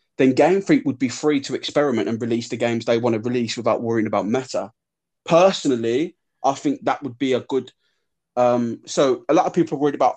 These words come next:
a Legends of Arceus, right? It looks like there's gonna be no online components to that game.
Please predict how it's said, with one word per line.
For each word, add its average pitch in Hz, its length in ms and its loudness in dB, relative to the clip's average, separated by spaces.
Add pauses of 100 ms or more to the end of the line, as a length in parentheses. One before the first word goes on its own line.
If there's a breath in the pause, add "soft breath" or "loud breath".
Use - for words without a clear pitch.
a 135 80 0
Legends 131 380 -2
of 135 60 -2
Arceus, 120 440 -2
right? 123 220 -2 (460)
It 127 140 -4
looks 165 300 2
like 139 160 4
there's 120 120 -6
gonna 123 160 -4
be 110 120 -8
no 131 480 0
online 120 420 -2
components 127 440 -4
to - 60 -4
that - 140 -4
game. 139 320 -2